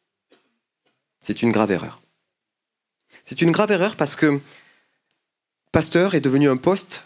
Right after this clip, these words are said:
alors qu'il est un ministère. Ministère, ça veut dire service. Et un ministère ne se choisit pas,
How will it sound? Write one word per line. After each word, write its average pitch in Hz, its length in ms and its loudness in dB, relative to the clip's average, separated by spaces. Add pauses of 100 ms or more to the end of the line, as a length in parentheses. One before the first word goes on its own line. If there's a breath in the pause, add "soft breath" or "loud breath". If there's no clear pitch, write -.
(120)
alors 135 240 2
qu'il 123 140 -2
est 120 120 -2
un 113 40 2
ministère. 117 640 -4 (200)
Ministère, 165 360 0
ça 151 100 0
veut 135 60 0
dire 139 140 0
service. - 600 -4 (1700 soft breath)
Et 160 140 4
un 180 80 4
ministère 208 580 2
ne 165 80 4
se 151 160 -2
choisit 160 460 0
pas, 113 180 -2